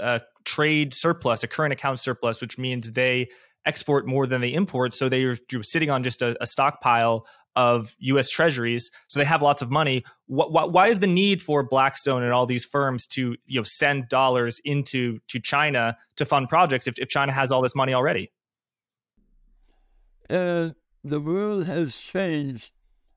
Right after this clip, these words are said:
Speaker 2: This is a year when, uh, the China, China's growth model, uh, essentially is dying. Uh,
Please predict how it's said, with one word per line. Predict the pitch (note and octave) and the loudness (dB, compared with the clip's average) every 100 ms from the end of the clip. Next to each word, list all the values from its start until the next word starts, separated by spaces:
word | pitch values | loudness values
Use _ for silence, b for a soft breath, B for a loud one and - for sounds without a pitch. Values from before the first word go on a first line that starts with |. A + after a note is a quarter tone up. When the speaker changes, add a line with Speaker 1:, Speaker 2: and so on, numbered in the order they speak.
| _ - | _ -6
Speaker 2:
This | F#3+ F3+ | -6 -4
is | F3+ D3+ | -4 -2
a | D3 | -2
year | D#3 E3+ F3 E3 D3+ | -2 -2 -2 -2 -4
when, | C3+ C3+ C3+ A#2 - _ _ _ _ - | -4 -4 -6 -8 -16 _ _ _ _ -10
uh, | C3 C#3+ | -4 -2
the | C#3+ | -4
China, | C3 - F3+ F#3 F#3 E3 D3+ _ _ _ _ | -6 -4 -2 0 0 0 -2 _ _ _ _
China's | - G3 F#3+ E3+ C#3+ A#2+ - _ _ | -2 0 0 -2 -4 -8 -16 _ _
growth | D#3+ F3 E3 | 0 0 0
model, | D3 C#3 C#3+ C#3+ C3+ B2+ - _ _ _ _ _ _ _ | -2 0 0 -2 -2 -6 -12 _ _ _ _ _ _ _
uh, | _ B2 G#2 _ - | _ _ _ _ -10
essentially | D3+ - G3 D#3+ E3 D3 C#3 | -4 -2 -2 -2 -2 -2 -2
is | C3+ G2+ | -4 -8
dying. | - D3 C#3 C3 G2+ A#2+ _ _ _ _ _ _ _ | -4 0 0 -2 -4 -10 _ _ _ _ _ _ _
Uh, | - C#3 C3 | -14 -12 -12